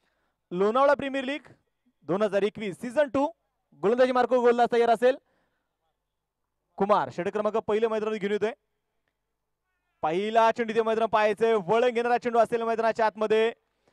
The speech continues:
पहा, इथे खऱ्या अर्थानं जर पाहिलं गेलं तर धावा जरी इथे कमी झाल्या असतील, मला वाटतं तीस झालेल्या आहेत,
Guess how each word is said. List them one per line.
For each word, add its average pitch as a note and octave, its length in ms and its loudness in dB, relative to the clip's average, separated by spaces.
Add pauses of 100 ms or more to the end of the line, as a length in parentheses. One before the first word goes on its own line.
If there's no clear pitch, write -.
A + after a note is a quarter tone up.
(200)
पहा, E3+ 160 -6
इथे B3+ 340 -2
खऱ्या A3 140 0
अर्थानं A#3 180 -4
जर A3+ 120 -2
पाहिलं A3 220 0
गेलं A3+ 120 -4
तर A3+ 80 0
धावा F3+ 220 2
जरी A3 140 0
इथे A3+ 100 -6
कमी A3 240 -2
झाल्या F3+ 200 2
असतील, B2+ 260 -8
मला C#3+ 140 -4
वाटतं G3 400 4 (120)
तीस G3+ 140 -4
झालेल्या F#3+ 300 2
आहेत, F#3+ 140 2